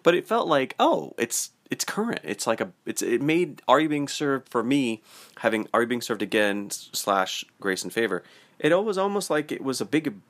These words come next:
a bigger deal than it would have been if it was just a silly show from the seventies,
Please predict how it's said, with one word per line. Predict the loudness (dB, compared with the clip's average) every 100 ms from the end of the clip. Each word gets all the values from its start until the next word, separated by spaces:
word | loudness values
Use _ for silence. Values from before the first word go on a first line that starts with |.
| _ 0
a |
bigger | 2 2
deal | 0 -4 -2 -2 -2
than | -2
it | 0
would | 0 0
have | 0
been | 0
if | -2 -2
it | -4
was | -4
just | 0 0 0
a | -4
silly | -2 0 0
show | 0 0
from | 0
the | -4
seventies, | -2 -2 -4 -10 -14